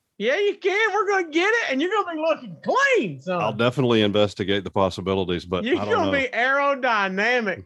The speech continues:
Speaker 1: son.
Speaker 2: If I,
Speaker 1: Smooth
Speaker 2: if I,
Speaker 1: line.
Speaker 2: if I do this, I'm literally gonna tell the nurse in pre-op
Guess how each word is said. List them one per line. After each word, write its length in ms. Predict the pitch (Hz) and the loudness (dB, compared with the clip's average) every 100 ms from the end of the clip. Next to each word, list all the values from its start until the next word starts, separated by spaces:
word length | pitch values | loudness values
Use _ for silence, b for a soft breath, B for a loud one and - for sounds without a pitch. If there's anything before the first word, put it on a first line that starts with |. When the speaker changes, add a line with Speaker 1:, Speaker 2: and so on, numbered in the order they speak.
| _ | _
Speaker 1:
son. 400 | - 160 151 131 - _ _ | -16 -10 -10 -10 -16 _ _
Speaker 2:
If 80 | _ | _
I, 240 | - - | -20 -20
Speaker 1:
Smooth 460 | - 202 233 247 214 | -16 -2 2 2 4
Speaker 2:
if 100 | 143 | 4
I, 160 | 180 196 | 4 2
Speaker 1:
line. 120 | 127 B B | -2 B B
Speaker 2:
if 180 | 139 165 | 0 4
I 120 | 185 | 2
do 200 | 143 143 | 4 2
this, 400 | 165 185 180 - - _ - | 4 2 0 -6 -20 _ -4
I'm 140 | 131 | 0
literally 640 | 131 123 151 170 175 175 151 | 2 2 2 2 2 2 2
gonna 180 | 147 135 | 0 0
tell 260 | 147 143 | 0 0
the 100 | 127 | -2
nurse 420 | 127 127 123 - - | -2 -2 -2 -6 -6
in 180 | 123 113 | -4 -2
pre-op 560 | - 120 113 104 101 | 0 2 4 2 0